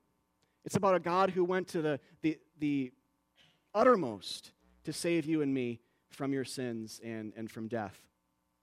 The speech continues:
What makes Christ better here then is Christ's bread and wine here, uh, and this is fast forwarding back to the New Testament, Luke twenty-two. The Last Supper before he dies on the cross, he institutes communion.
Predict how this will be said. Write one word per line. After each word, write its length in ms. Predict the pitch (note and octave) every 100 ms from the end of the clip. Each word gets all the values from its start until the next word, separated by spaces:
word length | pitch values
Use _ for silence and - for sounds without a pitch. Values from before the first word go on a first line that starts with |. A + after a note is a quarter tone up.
| _ _ _ - -
What 100 | D#3
makes 180 | F#3 -
Christ 460 | - G3 F#3+ -
better 240 | D#3+ G3 F#3+
here 180 | D#3
then 220 | D3 C#3+ C#3
is 240 | C3 - _ _ _ _ _ _ _ _ -
Christ's 400 | - G3 A#3 -
bread 260 | C3+ D#3+
and 140 | D#3 C3+
wine 340 | B2+ C3 C#3
here, 400 | C#3 C#3 C3+ C#3+ C#3+ _
uh, 260 | B2+ A#2 G#2+ - _ -
and 100 | C#3+
this 140 | C#3+ -
is 140 | B2+
fast 260 | D#3+ C#3 -
forwarding 320 | C#3+ C#3 C3
back 220 | C3+ C3+
to 80 | _
the 80 | A#2+
New 100 | C#3
Testament, 480 | A#2+ G#2+ A2+ A2
Luke 140 | A#2+ C3+
twenty-two. 580 | - B2+ A#2+ B2+ B2 A#2+ _ _ _ _ _ _ _ _
The 80 | C#3+
Last 360 | D#3+ E3+ -
Supper 280 | F#3+ F3 D#3+
before 320 | C#3 C#3 D#3
he 60 | D3
dies 320 | C3+ C#3+ C#3
on 140 | C3+
the 80 | B2+
cross, 500 | - C3+ C3+ B2+ -
he 320 | - B2 A#2+ - _ _ _ _ _
institutes 540 | D3+ - C#3+ C#3 B2
communion. 540 | - C#3 C3+ C#3+ A2+